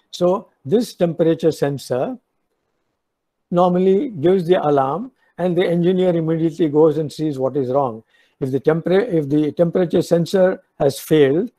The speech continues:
what it does is it stops the generator, changes the temp-, uh, sensor, and then, uh, go, uh, and starts the eng-, uh, start the generator again. But there is nobody on board a ship. What do we do? So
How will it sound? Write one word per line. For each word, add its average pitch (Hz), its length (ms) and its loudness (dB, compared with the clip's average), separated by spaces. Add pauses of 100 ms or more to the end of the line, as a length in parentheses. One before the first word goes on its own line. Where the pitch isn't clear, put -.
(220)
what 175 240 0
it 180 140 2
does 143 300 0
is 226 280 -4 (220)
it 143 120 -4
stops - 440 -4
the 226 80 -4
generator, 151 680 0 (320)
changes 196 440 0
the 165 100 0
temp-, 139 280 -4
uh, 135 360 2
sensor, 151 580 -4 (280)
and 147 200 -6
then, 170 280 -2 (400)
uh, 139 260 -2
go, 139 220 4
uh, 151 340 0
and 147 180 -4
starts 151 320 0
the 139 100 2
eng-, 135 220 -4
uh, 147 120 -2
start 156 340 -2
the 147 80 -4
generator 131 480 -4
again. 123 360 0 (280)
But 151 160 0
there 151 80 4
is 147 160 -2
nobody 156 360 2
on 151 180 0
board 143 200 2
a 143 60 -2
ship. - 320 -4 (280)
What 147 160 -2
do 139 100 0
we 160 100 2
do? 170 340 2 (320)
So 147 440 2